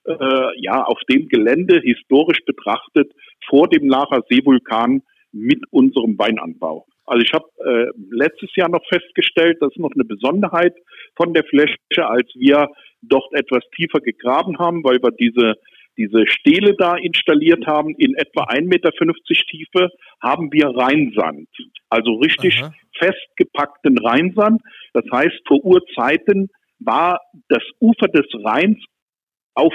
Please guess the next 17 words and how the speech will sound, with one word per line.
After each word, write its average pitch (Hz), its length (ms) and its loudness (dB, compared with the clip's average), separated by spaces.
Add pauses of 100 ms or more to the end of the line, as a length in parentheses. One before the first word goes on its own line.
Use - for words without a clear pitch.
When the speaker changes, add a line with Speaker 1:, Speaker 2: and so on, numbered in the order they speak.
(120)
Speaker 1:
dieser 175 300 0
Terrasse, 139 480 -2
auf 135 120 -4 (100)
dieser 135 300 -2
Höhe. 113 300 4 (480)
Ne? 123 200 -4 (220)
Also 113 240 -4
Speaker 2:
Wahnsinn. 110 420 -4
Speaker 1:
das - 100 -2
ist, - 280 -18
äh, 147 320 0 (460)
äh, 135 300 2
erdgeschichtlich 170 760 -2
schon 170 280 4
interessant, 131 720 0 (440)
äh, 160 280 2 (280)
dass 151 200 2